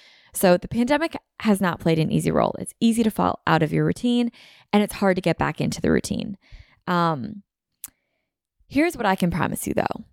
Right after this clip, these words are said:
You are never too late to start again and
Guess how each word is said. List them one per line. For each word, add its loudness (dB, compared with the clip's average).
You 2
are 4
never 2
too -4
late 2
to -4
start 0
again 0
and 2